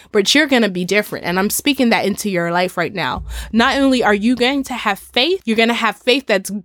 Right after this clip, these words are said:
bigger, even bigger than a mustard seed, but you're actually gonna do the work and you're actually gonna see the result. There is going to be a change in your life, okay? You are going to be the one that breaks generational curses.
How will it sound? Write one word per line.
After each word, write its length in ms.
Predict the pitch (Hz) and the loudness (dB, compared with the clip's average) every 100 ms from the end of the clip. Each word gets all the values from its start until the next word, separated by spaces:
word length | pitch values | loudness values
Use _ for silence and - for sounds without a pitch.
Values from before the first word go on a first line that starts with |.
| _ | _
bigger, 300 | 339 403 359 | 0 2 2
even 320 | 214 359 381 277 | 2 2 0 0
bigger 260 | 320 339 | 0 2
than 140 | 285 247 | 2 2
a 40 | |
mustard 480 | 226 254 - 233 - | 2 0 0 -4 -4
seed, 300 | - 185 175 | -6 -4 -4
but 160 | 190 | -2
you're 100 | 254 | 0
actually 380 | 226 262 - 262 | 0 0 -2 2
gonna 220 | 214 220 | 2 2
do 280 | 202 220 262 | 0 0 0
the 120 | 294 | 0
work 400 | 247 208 254 - - | 0 2 2 0 -4
and 160 | 214 202 | -2 0
you're 180 | 190 - - | -2 -6 -8
actually 400 | 240 - - 202 | -6 -4 -2 -2
gonna 300 | 185 180 175 | 0 -2 -4
see 320 | - - 196 | -8 -8 -8
the 140 | 185 180 | -8 -10
result. 460 | 175 165 - - - | -10 -10 -8 -4 2
There 140 | 262 | 2
is 140 | 277 | 2
going 260 | - 226 226 | 2 2 0
to 100 | 214 | -2
be 160 | 208 214 | -8 -8
a 100 | 180 | -8
change 680 | - - 233 233 247 233 - | -8 -2 0 2 2 -2 -6
in 140 | 180 | -10
your 180 | 165 160 | -8 -10
life, 460 | 165 160 - - - | -8 -8 -10 -16 -8
okay? 420 | 190 - 196 226 - - - | -8 -4 -2 -4 -6 -16 -6
You 440 | 202 262 349 359 | 2 6 6 4
are 120 | 240 | 0
going 280 | 220 220 220 | 2 2 2
to 140 | - 214 | -2 -6
be 80 | |
the 180 | 196 196 | -2 -4
one 300 | 185 208 226 | -2 0 0
that 280 | 220 170 190 | 0 -2 -4
breaks 440 | 185 190 233 - | -4 -2 -2 -2
generational 680 | - 190 185 180 196 - 165 - | -2 -2 0 -2 -2 -6 -10 -6
curses. 580 | 185 180 - 165 - | -4 -2 -4 -6 -6